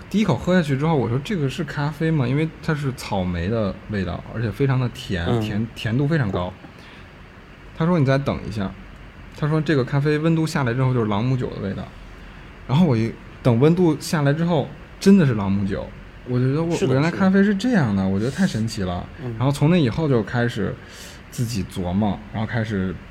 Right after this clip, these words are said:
Speaker 1: 嗯，
Speaker 2: 嗯。
Speaker 1: 尝试不同的豆子啊，跟处理法呀、产地啊之类的。
Speaker 2: 它是不是你得做试验啊？比如说多，多少水温，然后是，呃，多少秒把它这个冲泡，这个冲泡完萃取完，它的风味儿会完全不一样，是吧？
Speaker 1: 呃，呃，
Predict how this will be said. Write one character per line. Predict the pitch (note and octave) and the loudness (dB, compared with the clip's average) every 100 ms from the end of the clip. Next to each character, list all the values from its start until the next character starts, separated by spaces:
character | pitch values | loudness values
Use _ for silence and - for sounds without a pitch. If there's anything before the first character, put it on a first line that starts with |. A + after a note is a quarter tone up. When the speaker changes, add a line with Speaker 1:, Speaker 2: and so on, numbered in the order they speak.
| - | -6
Speaker 1:
嗯， | - | -4
Speaker 2:
嗯。 | G2 | -4
Speaker 1:
尝 | - G#2 A2 | -4 -4 -2
试 | B2+ | 0
不 | A2+ A#2+ | 0 0
同 | A2 | -2
的 | A2 A2 | -2 2
豆 | C#3 A2+ | 4 4
子 | G2+ | 0
啊， | F#2 F#2 F#2 | -2 -2 -2
跟 | G#2+ G#2+ | -2 -2
处 | - | -2
理 | A#2 A2 | 0 0
法 | A#2+ F#2+ | -2 -4
呀、 | F2 F#2 | -4 -6
产 | - G2 F#2 | -6 -6 -2
地 | B2 B2 | 0 0
啊 | G2 | 0
之 | G#2+ | -2
类 | G2+ | 0
的。 | F#2+ | 2
Speaker 2:
它 | |
是 | A#3 | 2
不 | B3+ | 4
是 | F3+ | 6
你 | F3+ | 8
得 | G3+ | 8
做 | B2 G3 | 8 6
试 | F#3+ - | 6 2
验 | G#3+ A3 | 4 4
啊？ | C#3+ G2+ F#2 | 4 0 -2
比 | A#2 | -4
如 | |
说 | C3+ C#3+ | -2 -2
多， | F3+ E3+ E3+ | 2 4 4
多 | F3+ | 2
少 | F3 D3 | 2 2
水 | - - | 2 0
温， | G2 A#2+ C3 | 4 2 4
然 | A2+ | 2
后 | C3+ | 2
是， | C3 G#2 F#2+ | 0 -2 0
呃， | G#2+ G#2 | 0 0
多 | G2+ - A#2+ D#3 | 0 -8 2 2
少 | D#3 | 4
秒 | D3 G2+ | 2 0
把 | F#2 | 0
它 | G2+ G#2 G2+ - | 0 0 -4 -6
这 | A#2+ | -6
个 | G#2 | -4
冲 | G2 B2+ | -4 -4
泡， | C3 B2+ E2+ G2+ | 0 0 -2 -6
这 | A2+ | -8
个 | |
冲 | A2 B2+ | -8 -6
泡 | B2+ A#2 | -2 -2
完 | F#2 | -2
萃 | - C3 | -4 -4
取 | - | -2
完， | G2 E2 E2 - _ _ - - | -4 -4 -10 -20 _ _ -20 -4
它 | C3 | -2
的 | |
风 | A#2 C3+ C3+ | 0 0 2
味 | |
儿 | B2 | 0
会 | A2+ | 0
完 | G2 G2+ | -2 -2
全 | A2+ G#2 | -2 -4
不 | G#2+ | -4
一 | F#2+ | -6
样， | F#2 E2+ | -6 -6
是 | F#2+ | -10
吧？ | F#2+ - - - - | -14 -18 -20 -20 -8
Speaker 1:
呃， | B2+ A#2+ | -4 -2
呃， | B2+ | 2